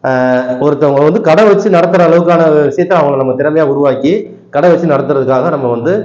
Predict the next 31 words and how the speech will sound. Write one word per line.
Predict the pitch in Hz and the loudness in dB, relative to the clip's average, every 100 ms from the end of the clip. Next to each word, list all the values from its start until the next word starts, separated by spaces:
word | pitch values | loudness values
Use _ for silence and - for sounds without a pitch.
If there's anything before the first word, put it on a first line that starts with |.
| - - - _ - | -10 -18 -20 _ -2
அஹ், | 123 123 | 0 2
ஒரு | 127 | 0
து-, | - 143 | -2 -2
து-, | 127 120 | -2 -2
து-, | 123 120 | -2 -2
நம்ம | 117 117 | -2 -2
தொழிலை | 127 190 180 | 0 2 4
வந்து | 160 170 | 2 0
நம்ம | 151 | -2
கலையை | 131 151 170 | 0 2 2
வந்து | 143 135 | 2 0
நம்ம | 156 127 | -2 -2
எவ்வளவு | 135 185 190 170 | 0 0 0 0
விஷயங்கள் | 143 160 156 143 | -2 -2 -2 -2
வந்து | 143 | -2
நம்ம | 143 131 | -2 -2
கத்துக்கிட்ட | 127 143 135 | -4 -4 -4
விஷயங்களை | 117 143 127 151 214 - - | -4 -2 -2 -2 -4 -12 -20
சிறப்பா | - 151 180 185 | -8 -2 0 0
நம்ம | 156 | -2
சொல்லி | 123 139 | -2 -2
தரணும் | 147 127 127 127 | -2 -2 0 -2
அப்படின்னு | 107 127 | -2 -2
சொல்லி | 123 120 | -2 0
தந்துட்டு | 113 107 | -2 -2
இருக்கோம். | 110 170 | -4 0
பேக்கேஜ்ன்னும் | 226 247 233 190 165 | 2 2 2 2 2
போது | 185 | 2
நம்ம | 185 151 | 2 0
சிறப்பு | 214 247 247 | 2 0 2
கவனம், | 180 175 - | 2 2 0